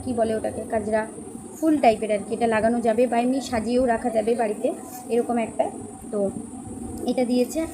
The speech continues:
আর অনেক কটা রাখি, অনেক কটা রাখি। এখন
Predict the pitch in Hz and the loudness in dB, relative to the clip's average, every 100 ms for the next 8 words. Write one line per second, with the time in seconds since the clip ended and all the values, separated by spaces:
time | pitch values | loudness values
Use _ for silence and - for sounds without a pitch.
0 | 214 220 302 330 - - - 220 233 262 | -4 0 -2 -2 -12 -12 -8 0 2 4
1 | 285 - 254 247 226 202 202 - - - | 2 2 0 2 0 0 -4 -8 -10 -10
2 | - - - - - - - - - - | -12 -10 -12 -12 -14 -14 -12 -12 -12 -14
3 | - - - - 220 233 240 247 254 233 | -14 -12 -10 -8 -4 -4 -2 -4 0 0
4 | 220 202 277 349 - - - 226 233 | 0 -4 -6 -6 -8 -12 -8 -8 -2